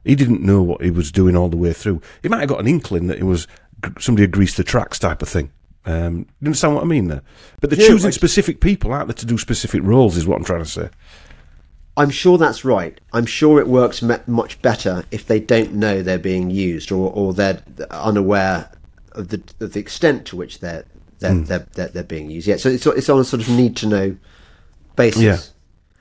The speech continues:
Speaker 1: Like a compartmentalisation of that. And they might have had ten people that they said, "Right, these, uh, Damien offspring, we're gonna choose <laughs> these, one of these people, uh, in twenty years' time,"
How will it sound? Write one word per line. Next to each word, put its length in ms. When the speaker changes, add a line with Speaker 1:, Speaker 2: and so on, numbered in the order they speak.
Speaker 1:
Like 160
a 120
compartmentalisation 1120
of 300
that. 180
And 260
they 60
might 120
have 80
had 180
ten 220
people 420
that 140
they 80
said, 220
"Right, 260
these, 340
uh, 160
Damien 440
offspring, 520
we're 100
gonna 160
choose 400
<laughs> 40
these, 420
one 180
of 160
these 360
people, 520
uh, 260
in 280
twenty 260
years' 300
time," 320